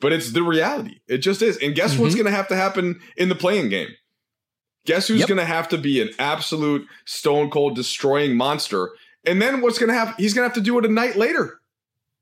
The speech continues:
Speaker 1: in
Speaker 2: Yep.
Speaker 1: the second play-in game if they get that win. And then if that happens, you're gonna have to go against Phoenix.
Speaker 2: Yep.
Speaker 1: Rested Phoenix, you know, with,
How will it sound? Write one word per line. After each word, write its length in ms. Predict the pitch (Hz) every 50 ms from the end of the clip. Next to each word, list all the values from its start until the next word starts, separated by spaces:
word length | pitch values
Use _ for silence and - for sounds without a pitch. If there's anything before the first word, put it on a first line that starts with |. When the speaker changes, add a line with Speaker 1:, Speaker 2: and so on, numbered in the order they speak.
| _ _ _
Speaker 1:
in 100 | 226 214
Speaker 2:
Yep. 80 | 214
Speaker 1:
the 60 | 226 220
second 340 | 214 254 247 254 285 262
play-in 240 | 214 226 226 202 170
game 240 | 160 151 139 123 123
if 160 | 120 160 156 -
they 80 | 170
get 200 | 156 151 160 147
that 140 | 147 139 131
win. 180 | 123 113 92 - - _ _ _ _ _ _
And 160 | - 190 208 226
then 440 | 262 269 269 262 254 240 - - _ _ _ _ _ _
if 140 | 196 196 190
that 200 | 226 233 233 226
happens, 720 | 226 196 190 185 190 180 175 170 - - - - - _ _ _ _ _ -
you're 80 | 160 156
gonna 100 | 180 175
have 100 | 170 170
to 60 | -
go 180 | 151 151 151 147
against 280 | 131 127 139 127 117 -
Phoenix. 560 | - 98 80 - - - - - - - _ _ _ _ _ _ _
Speaker 2:
Yep. 240 | - 104 107 139 -
Speaker 1:
Rested 480 | - - 156 160 160 160 - 170 156 139
Phoenix, 720 | 117 - 117 110 104 104 98 92 - - - - - -
you 80 | - 131
know, 240 | 123 117 107 101 101
with, 300 | 95 110 107 101 -